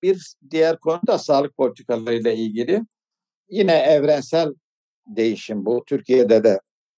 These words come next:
benzer değişimler oldu. Tedavi edici hekimliği, koruyucu hekimliğin önüne çekmiş durumda sağlık politikaları.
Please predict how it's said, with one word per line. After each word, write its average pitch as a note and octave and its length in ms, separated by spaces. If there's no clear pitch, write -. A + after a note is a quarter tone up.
benzer G#2+ 480
değişimler F#2+ 500
oldu. F2 340
Tedavi C#3 720
edici B2+ 520
hekimliği, A#2 760
koruyucu D#3 680
hekimliğin C#3+ 880
önüne C#3 340
çekmiş G#2+ 440
durumda F2+ 340
sağlık - 340
politikaları. - 600